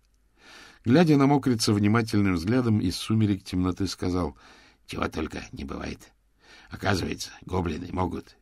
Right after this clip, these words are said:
вести себя по-человечески. А у тебя, господин Мокриц, есть сердце, и ты умеешь плакать из-за смерти людей, которых даже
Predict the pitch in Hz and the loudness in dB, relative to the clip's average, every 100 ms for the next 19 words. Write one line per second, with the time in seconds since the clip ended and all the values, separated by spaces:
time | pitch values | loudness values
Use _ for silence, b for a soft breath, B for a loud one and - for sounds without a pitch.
0 | - - - 90 - 73 - - - 82 | -12 -10 -8 -8 -6 -6 -8 -10 -12 -6
1 | 90 90 - - - _ _ B B B | -4 -4 -6 -10 -20 _ _ B B B
2 | B - 92 87 92 - - 92 90 82 | B -18 -10 -4 -4 -6 -12 -10 -8 -6
3 | 80 80 _ _ _ _ - 82 - 80 | -6 -8 _ _ _ _ -10 -8 -8 -10
4 | - 85 82 - - - 76 - 82 _ | -8 -6 -6 -12 -14 -12 -10 -12 -12 _
5 | _ _ b b b - 87 85 98 90 | _ _ b b b -8 -4 0 0 -2
6 | - - _ 76 85 - - - 71 82 | -4 -14 _ -6 -6 -6 -18 -14 -10 -8
7 | 85 90 - - 71 80 76 - - 80 | -6 -8 -8 -10 -6 -6 -6 -8 -8 -8
8 | - 78 78 - | -8 -8 -8 -10